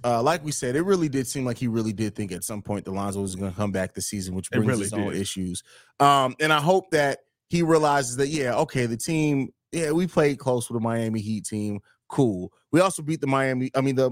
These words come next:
Speaker 1: Milwaukee Bucks last season. Cool. You got all that. But, like, we need improve-,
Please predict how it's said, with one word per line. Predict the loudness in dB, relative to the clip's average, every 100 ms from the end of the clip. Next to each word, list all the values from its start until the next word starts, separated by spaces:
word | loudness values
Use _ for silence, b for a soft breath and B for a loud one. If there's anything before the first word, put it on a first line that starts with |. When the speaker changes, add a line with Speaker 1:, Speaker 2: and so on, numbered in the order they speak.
| 2
Speaker 1:
Milwaukee | 4 4 2 -2
Bucks | -2 -2 -2
last | -2 -2 -2
season. | -4 -4 -8 -10 _
Cool. | 2 4 4 0
You | 0
got | 2 4
all | 4 2
that. | 0 -4
But, | -2
like, | 0 0 -4 b 0
we | 2
need | 2 2 0
improve-, | 0 -4